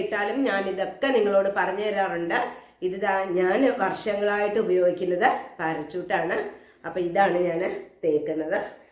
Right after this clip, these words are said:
അപ്പം നമ്മളിത് കുറച്ചെടുത്തിട്ട് തേക്ക്, ഏ, നമ്മുടെ മുടിയിലും, ഏ, എങ്ങനെയാ നിങ്ങൾ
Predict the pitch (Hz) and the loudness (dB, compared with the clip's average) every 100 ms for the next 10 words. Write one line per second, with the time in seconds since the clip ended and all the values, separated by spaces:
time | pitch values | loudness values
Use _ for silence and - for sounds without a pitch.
0 | _ - 185 175 170 165 190 208 190 - | _ -6 -2 -2 -2 -2 -2 0 0 0
1 | 247 - - 165 - 214 - 170 156 - | 0 0 0 -4 -2 -2 0 2 2 -2
2 | 156 156 160 160 151 160 165 165 175 170 | -6 -4 -4 -6 -6 -4 -4 -4 -2 -2
3 | 165 180 - - - - 185 190 214 254 | -2 -4 -6 -10 -12 -4 -2 0 2 4
4 | 285 285 269 | 4 2 0